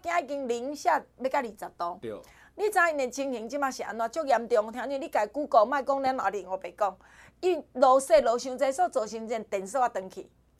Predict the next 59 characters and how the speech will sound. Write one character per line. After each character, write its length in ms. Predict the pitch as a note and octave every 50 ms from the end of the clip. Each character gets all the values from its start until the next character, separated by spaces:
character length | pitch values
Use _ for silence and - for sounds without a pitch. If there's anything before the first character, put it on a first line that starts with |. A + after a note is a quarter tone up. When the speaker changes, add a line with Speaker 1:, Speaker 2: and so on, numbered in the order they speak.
| _ _ _
Speaker 2:
哦。 320 | - F2 - - F#2 F#2 -
Speaker 1:
电 180 | C4 B3 C4 C#4
火 140 | E4 E4
跳 180 | E4+ D#4+ C#4 B3+
断， 80 | B3 C4+ B3
因 80 | C#4
为 60 | C4+ B3
伤 280 | - - D4 C#4 C#4
寒， 320 | - - A3+ G3+ F3+ F#3+ G#3
Speaker 2:
啊， 140 | G3+ F#3+ - -
Speaker 1:
所 160 | A2 - F#4+ F#4
以 80 | F#4
迄 40 | F#4+
个 100 | E4 D4+
电 260 | D#4 - F4+ D#4 D4+
线 220 | D4 E4+ D4+ C4+ A3
拔 160 | - - A#3+ -
去。 240 | - - A3 - - - -
Speaker 2:
嘿。 260 | B2 A2+ F#2+ F2 E2 - - - _ _ _ _ _ _ _ _ _ -
Speaker 1:
遮 140 | - A#4 B4 - - -
寒 260 | - C4 B3+ A#3+ B3+
无 220 | B3+ C#4+ D4 D4 D4
电 240 | D4 - C#4+ C4 C4
的 80 | A#3
安 140 | G3+ A3 B3
怎？ 220 | C4+ C4 G#3+ - - - _ _ - - _
Speaker 2:
寒 220 | - F2 F2+ A#2+ -
死 160 | - - -
啊！ 120 | - - G#3+
Speaker 1:
会 60 | A#3+
死 380 | A3 A#3 A#3 A#2 - - E4
人。 120 | D#4 C4 G3 D#3+ -
Speaker 2:
嘿 160 | A2+ B2 B2+
啊， 120 | C3+ C#3 - -
寒 220 | A#2+ A#2 A#2+ B2+
死 160 | - - G#2
啊！ 40 | G2+
Speaker 1:
即 100 | G2+ -
马 140 | A4+ A#4+ A4
中 320 | A4 - G#4 F#4 F4+ F#4 C#4+
国 120 | F#4+ F#4
做 160 | F#4 - A4+ A4
者 100 | G4+ F#4 E4+ -
欠 420 | - - - G#4 A4 G#4 F4+ F4 E4
电 300 | - - D#4 D4 D4+ D4+
呢。 80 | D4+ D4 C4+ A3+ F#3+ -
Speaker 2:
哈。 380 | - - G#3 F#3 D#2+ - - - -
Speaker 1:
无 360 | A#3+ B3 E4 F4 F4 F4+ F#4 F4+ -
电 240 | F4+ D#4+ E4+ F4 C4
是 140 | - C#4+
因 120 | B3 D4 E4
为 140 | D4 A#3+ - _ _
伤 400 | - - - - - F#4 F4+ F4+ - -
寒， 380 | - D4 C4+ B3+ C4 D4 D#4+ D4
寒 240 | - D4 C4+ C#4+
甲 160 | C#4+ F4+ F#4 -
迄 200 | - E4+ E4+ F#4+
个 100 | F4+ D#4
雪， 360 | - - - D#4+ C#4 B3+ -